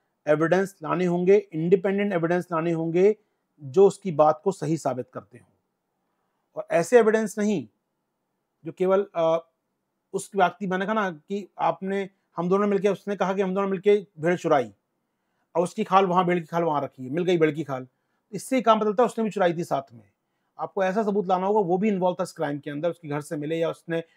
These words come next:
उसको बेच कर जो पैसे कमाया उससे आपको रिसीव कर पाएं, आपको एविडेंस लाना होगा यहाँ पर।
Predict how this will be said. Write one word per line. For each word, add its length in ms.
उसको 200
बेच 260
कर 120
जो 60
पैसे 240
कमाया 220
उससे 200
आपको 280
रिसीव 320
कर 120
पाएं, 260
आपको 300
एविडेंस 320
लाना 160
होगा 220
यहाँ 200
पर। 180